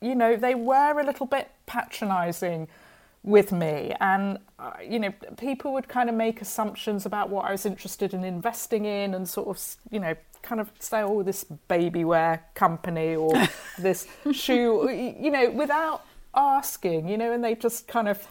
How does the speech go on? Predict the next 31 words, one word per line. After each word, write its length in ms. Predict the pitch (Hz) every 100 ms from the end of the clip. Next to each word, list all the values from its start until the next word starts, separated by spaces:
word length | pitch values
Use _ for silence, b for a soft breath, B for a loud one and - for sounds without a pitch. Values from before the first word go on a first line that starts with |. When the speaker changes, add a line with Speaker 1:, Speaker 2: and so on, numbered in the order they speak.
| -
Speaker 1:
<laughs> 680 | 233 - - 233 - - 262
assume. 400 | 262 302 277 220
I 120 | 240
felt 300 | 254 285 269
a 40 |
bit 180 | 254 -
stereotyped, 1080 | - 233 220 202 202 202 175 156 139 - -
but 220 | 208 - b b b _
the 120 | 247
other 220 | 269 277 285
thing 320 | 285 208 185
that 160 | 180
I 260 | 170 170 160 - -
noticed 540 | 190 170 - 165 -
was 180 | 175 -
that 240 | 180 - -
if 280 | 190 - - _
female 420 | - 247 226 208
founders 640 | 196 - 269 269 226 170 185
ever 180 | 165 -
came 300 | 180 165 160
and 140 | 156
pitched 320 | - - -
to 80 | 170
those 300 | 165 156 -
groups, 440 | 170 151 - - B -
there 180 | 214
really 260 | 208 214 202
was 220 | 196 196
quite 360 | - 208 185 180
a, 360 | 180 175 165